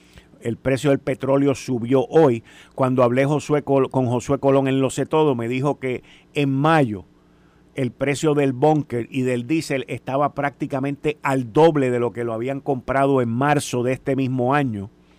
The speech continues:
Y eso al final y a la postre lo tenemos que pagar en algún momento, al igual que tenemos que pagar las, las variantes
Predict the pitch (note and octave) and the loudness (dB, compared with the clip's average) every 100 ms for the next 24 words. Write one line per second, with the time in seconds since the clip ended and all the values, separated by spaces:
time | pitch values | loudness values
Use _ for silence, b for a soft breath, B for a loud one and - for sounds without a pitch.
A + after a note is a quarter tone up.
0 | b b b b - B2+ C#3 C#3+ E3+ E3 | b b b b -10 0 0 2 0 -2
1 | C3+ B2 - A2+ A#2+ C3 C3 C3+ C3+ C3 | -4 -6 -6 -6 -4 -2 -2 -4 -6 -4
2 | B2+ A#2 A#2 B2+ B2 A#2+ A#2 A#2+ A#2+ A#2 | -4 -4 -6 -6 -6 -6 -4 -4 -4 -6
3 | A#2+ B2 C3+ D#3+ - A#2 B B B B2+ | -4 -4 -4 -4 -6 -8 B B B -4
4 | C3+ B2 C3+ D#3 C#3+ C#3 C#3+ C#3+ D3 D#3 | -2 0 -2 -4 -4 -4 -4 -6 -4 -2
5 | C#3+ C#3+ E3 - b b b - - C3+ | 0 0 0 -6 b b b -14 -6 -2
6 | B2+ B2 - - _ _ - C3+ C3 A#2+ | 0 -2 -6 -16 _ _ -12 -6 -4 -4
7 | B2 - B2 C3+ C3+ C#3+ D#3+ F3 - F3 | -6 -8 2 4 4 4 2 2 0 -2
8 | - | -4